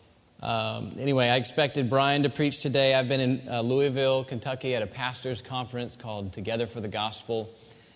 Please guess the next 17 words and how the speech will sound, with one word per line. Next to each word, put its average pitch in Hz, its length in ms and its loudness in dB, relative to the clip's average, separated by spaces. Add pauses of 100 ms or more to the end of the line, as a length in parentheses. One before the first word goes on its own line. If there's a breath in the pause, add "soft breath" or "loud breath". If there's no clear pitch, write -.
(200 loud breath)
Uh, 101 380 -2
and 107 480 -2
Brian 143 320 4
was 139 100 2
gonna 143 180 2
preach. 147 520 0
Uh, 113 480 2
he 147 180 0
had 147 220 2
a 127 60 0
sermon 147 480 0
ready 139 240 2
to 139 60 0
go 139 440 2
and, 107 180 -6
and 110 140 -4
everything. 127 640 0